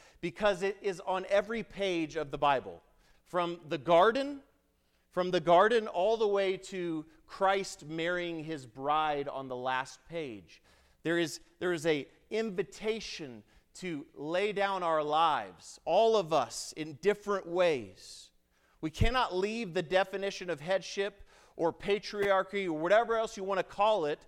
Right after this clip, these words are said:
what it means to be a conservative evangelical husband.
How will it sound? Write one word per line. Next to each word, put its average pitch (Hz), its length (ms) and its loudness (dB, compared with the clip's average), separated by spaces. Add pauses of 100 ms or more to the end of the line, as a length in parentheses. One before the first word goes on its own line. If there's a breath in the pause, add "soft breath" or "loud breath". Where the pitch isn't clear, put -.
(220 soft breath)
what 190 180 4
it 196 120 2
means 202 600 -4
to 180 100 -14
be 185 220 -4
a 170 100 0
conservative 185 800 -2
evangelical 175 920 -4
husband. 156 600 -6